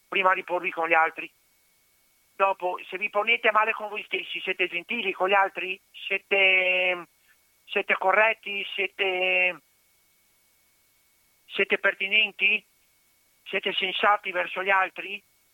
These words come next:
Oppure siete scontrosi? Siete arroganti? Siete impertinenti? Cioè, avete mai pensato a questa cosa? Io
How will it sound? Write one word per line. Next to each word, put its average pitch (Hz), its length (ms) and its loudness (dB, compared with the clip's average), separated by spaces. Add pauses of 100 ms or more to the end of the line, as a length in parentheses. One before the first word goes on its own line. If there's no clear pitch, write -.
(260)
Oppure 202 340 -6
siete 185 300 -8
scontrosi? 170 840 0 (680)
Siete - 260 -2
arroganti? 165 880 2
Siete 165 200 -4
impertinenti? 165 920 -2 (120)
Cioè, 160 240 0 (800)
avete 190 280 -4
mai 190 120 2
pensato 190 440 -2
a 156 40 -2
questa 156 260 -2
cosa? 170 480 2 (640)
Io 233 280 -2